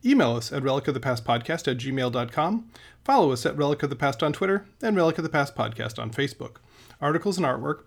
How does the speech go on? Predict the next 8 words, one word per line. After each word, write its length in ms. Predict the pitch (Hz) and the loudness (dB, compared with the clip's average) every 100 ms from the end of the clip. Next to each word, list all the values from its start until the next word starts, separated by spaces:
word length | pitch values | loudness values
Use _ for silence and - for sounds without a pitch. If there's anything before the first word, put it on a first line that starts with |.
| - | -6
are 100 | 127 | -4
available 500 | 127 127 123 156 214 127 | -2 0 -2 -2 -4 -6
at 140 | 117 | -4
poolmedia 520 | 185 233 180 151 156 - - | 0 2 2 0 -2 -6 -8
dot 200 | 120 117 | -6 -2
podbean 480 | 156 151 156 160 165 - | -2 0 -2 -6 -8 -6
dot 220 | 135 143 | -4 -4
com. 340 | - - - | -6 -6 -10